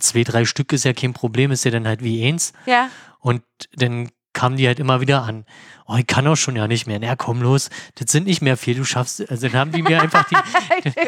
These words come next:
Speaker 1: weil,
Speaker 2: geschafft.
Speaker 1: weil mir, weil mir das halt geschmeckt
Speaker 2: Ja,
Speaker 1: hat
Speaker 2: ja.
Speaker 1: und dann hab ich das halt, äh, in mich hineingestopft.
Speaker 2: Schön. <laughs>
Speaker 1: Genau, so, dann ging es am nächsten Tag, war dann,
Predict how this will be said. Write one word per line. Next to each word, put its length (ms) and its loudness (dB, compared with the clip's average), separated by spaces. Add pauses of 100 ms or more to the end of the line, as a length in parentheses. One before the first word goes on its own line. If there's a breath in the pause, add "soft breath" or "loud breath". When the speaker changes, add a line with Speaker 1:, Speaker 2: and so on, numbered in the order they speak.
(140)
Speaker 1:
weil, 160 0
Speaker 2:
geschafft. 280 -10
Speaker 1:
weil 160 4
mir, 240 4
weil 220 0
mir 120 2
das 200 0
halt 120 2
geschmeckt 420 0
Speaker 2:
Ja, 100 4
Speaker 1:
hat 120 2
Speaker 2:
ja. 260 0 (120)
Speaker 1:
und 260 -4
dann 140 -2
hab 120 2
ich 100 0
das 180 -2
halt, 300 2
äh, 260 2 (380)
in 140 -4
mich 160 -2 (100)
hineingestopft. 840 0 (100)
Speaker 2:
Schön. 520 -8 (840)
<laughs> 960 -2 (600 loud breath)
Speaker 1:
Genau, 540 4 (300 loud breath)
so, 400 0
dann 180 2
ging 100 4
es 120 2
am 180 2
nächsten 300 0
Tag, 360 -4 (200)
war 200 2
dann, 460 -2